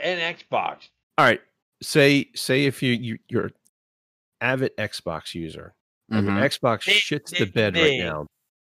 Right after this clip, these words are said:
Speaker 2: and, like, you're just like, "Fuck this. I hate Xbox. My system broke." You go buy a P S four.
Speaker 3: Well, then it sounds like they're shit out of luck for choosing a bad system.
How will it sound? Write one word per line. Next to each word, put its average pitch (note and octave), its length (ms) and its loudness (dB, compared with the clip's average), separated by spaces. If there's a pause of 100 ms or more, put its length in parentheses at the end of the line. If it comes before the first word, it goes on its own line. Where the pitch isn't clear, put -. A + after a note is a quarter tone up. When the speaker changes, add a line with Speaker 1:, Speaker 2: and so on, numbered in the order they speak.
(220)
Speaker 2:
and, A2 160 0
like, G#2 180 -2
you're A#2+ 60 -2
just G#2+ 200 -4
like, F2+ 140 -2
"Fuck C3 420 -8 (120)
this. F#2+ 300 -4
I G2 160 -4
hate F#2 360 -10
Xbox. E2+ 600 -10
My F2 160 -10 (140)
system - 380 -12
broke." F2 340 -8
You G2 100 -8
go G2+ 100 0
buy F2+ 180 -4
a - 40 -6
P - 180 -6
S - 120 -8
four. D#2 360 -8 (1000)
Speaker 3:
Well, F#3 140 6
then A#3 180 4
it A#3 80 2
sounds C4 300 4
like A3 160 2
they're A#3 180 2
shit G3 260 2
out G3+ 100 6
of G3 120 2
luck A3 160 4
for A3 80 -2
choosing A3 320 0
a A3 60 4
bad A#3 260 4
system. G3+ 500 0